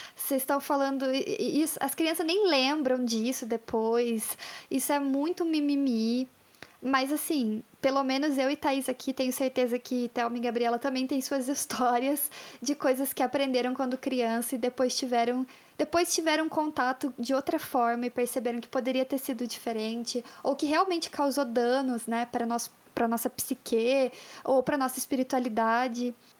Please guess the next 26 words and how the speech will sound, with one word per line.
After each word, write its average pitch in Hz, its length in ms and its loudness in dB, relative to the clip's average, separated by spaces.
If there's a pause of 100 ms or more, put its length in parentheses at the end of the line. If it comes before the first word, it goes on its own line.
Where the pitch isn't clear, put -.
Enfim, 320 320 0
uma 240 120 0
introdução 285 400 0
muito 339 280 0
longa, 294 360 4
porque 285 240 -2
eu 269 60 2
queria, 262 400 -2
porque 277 180 -6
eu 269 60 2
acho 262 180 2
que 311 60 -2
a 285 40 -2
gente 277 200 -2
pode 254 260 -2
falar 254 500 0 (240)
nas 254 180 -4
falas 247 300 2
de 240 80 -6
vocês, 247 400 -2
é, 233 80 4
incorporar 269 540 2
o 269 40 -4
que 269 100 -6
vocês 262 420 -2
quiserem 233 680 -2